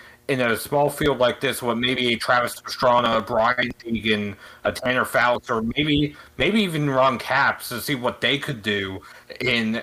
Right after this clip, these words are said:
S R X, just because you have such a dynamic of, uh, and wide range of disciplines being represented already. Why not throw in a,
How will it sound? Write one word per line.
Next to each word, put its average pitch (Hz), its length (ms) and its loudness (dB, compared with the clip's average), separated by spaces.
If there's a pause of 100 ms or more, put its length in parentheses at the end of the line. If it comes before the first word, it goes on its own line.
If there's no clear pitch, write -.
S 120 240 0
R 113 180 2
X, 107 260 0
just 147 420 -2 (260)
because 147 440 -2
you 131 100 -2
have 160 320 0
such 170 420 0
a 127 200 -2
dynamic 117 920 0 (280)
of, 113 360 0
uh, 120 200 2
and 107 380 0
wide 107 340 2
range 120 380 -2
of 107 240 -2
disciplines 110 720 -4 (200)
being 113 260 0
represented 113 580 0
already. 104 600 0 (280)
Why 139 300 2
not 170 260 2
throw 135 300 2
in 123 120 -2
a, 120 380 4